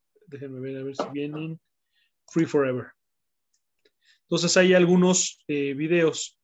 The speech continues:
ajá, que ya vienen predeterminados para que tú los pongas. Seleccioné esta parte de free forever, ¿sale? Para que ustedes puedan checar las plantillas que tienen aquí. Ujú. Si es que a ustedes les gusta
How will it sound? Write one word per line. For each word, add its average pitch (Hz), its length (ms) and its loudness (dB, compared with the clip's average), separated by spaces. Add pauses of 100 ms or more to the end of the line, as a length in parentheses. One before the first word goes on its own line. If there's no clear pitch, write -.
(360)
ajá, 185 340 -8
que 147 160 -6
ya 151 120 0
vienen 151 360 -2
predeterminados 147 800 -4
para 131 260 -6
que 131 120 -10
tú 143 440 -6 (380)
los 143 180 -6
pongas. 170 720 -2
Seleccioné 147 580 -4
esta 147 360 -4
parte 143 240 -4
de 135 140 -2
free 151 240 -4
forever, 156 520 0 (520)
¿sale? 147 480 -10 (640)
Para 139 260 -6
que 151 100 -10
ustedes 147 380 -4
puedan 147 640 -4 (140)
checar 139 480 -4
las 135 200 -12
plantillas 139 520 -4
que 123 260 -10 (480)
tienen 143 340 -6
aquí. 123 340 -14 (240)
Ujú. 165 360 -6 (160)
Si - 120 -8
es 143 100 -8
que 143 100 -6
a - 20 0
ustedes 139 280 0
les 123 140 -6
gusta 135 420 -8